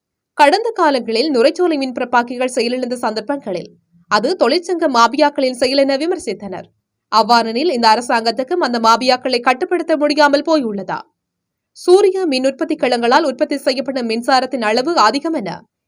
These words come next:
இலங்கை மின்சார சபையின் பொறியியலாளர் சங்கம் குறிப்பிடுகிறது. சூரிய மற்றும் காற்றாலை மின் உற்பத்திகள் பிரபலமாகும் பட்சத்தில் நிலக்கரி மற்றும் டீசல் மாபியாக்கள் பாதிக்கப்படும். எனவே, அவற்றை பாதுகாப்பதற்காகவே இவ்வாறான கதைகள் கூறப்படுகின்றன.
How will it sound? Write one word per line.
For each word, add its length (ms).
இலங்கை 400
மின்சார 420
சபையின் 360
பொறியியலாளர் 540
சங்கம் 480
குறிப்பிடுகிறது. 640
சூரிய 560
மற்றும் 380
காற்றாலை 520
மின் 180
உற்பத்திகள் 500
பிரபலமாகும் 680
பட்சத்தில் 500
நிலக்கரி 500
மற்றும் 300
டீசல் 360
மாபியாக்கள் 560
பாதிக்கப்படும். 680
எனவே, 360
அவற்றை 340
பாதுகாப்பதற்காகவே 1000
இவ்வாறான 580
கதைகள் 480
கூறப்படுகின்றன. 760